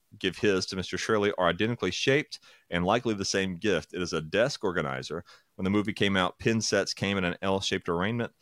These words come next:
uh, arrangement. The writing instruments were on the flat part, and the raised section held post-it notes.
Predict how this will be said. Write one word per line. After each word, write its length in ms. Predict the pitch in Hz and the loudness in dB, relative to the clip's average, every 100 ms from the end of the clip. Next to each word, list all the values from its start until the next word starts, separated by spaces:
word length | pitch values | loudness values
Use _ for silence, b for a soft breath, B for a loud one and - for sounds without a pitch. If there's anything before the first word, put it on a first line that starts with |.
| b b b | b b b
uh, 280 | - 78 73 | 0 2 2
arrangement. 480 | 78 101 107 101 - _ - 80 | 2 2 0 -4 -6 _ -20 -8
The 100 | 82 | -2
writing 340 | 85 90 92 | 2 2 2
instruments 480 | 87 82 90 82 71 | -2 -4 -4 -4 -6
were 120 | 85 | -6
on 420 | - 80 78 78 - | -4 -2 -2 -4 -8
the 140 | 78 | -12
flat 300 | 78 98 95 | -2 2 2
part, 260 | - 87 85 | 2 0 -2
and 80 | - | -6
the 60 | 78 | -4
raised 220 | 76 - | -4 -4
section 260 | 78 - 78 | -6 -6 -6
held 220 | 78 71 | -6 -4
post-it 340 | 87 - 80 | -6 -4 -6
notes. 320 | 73 67 - | -6 -6 -8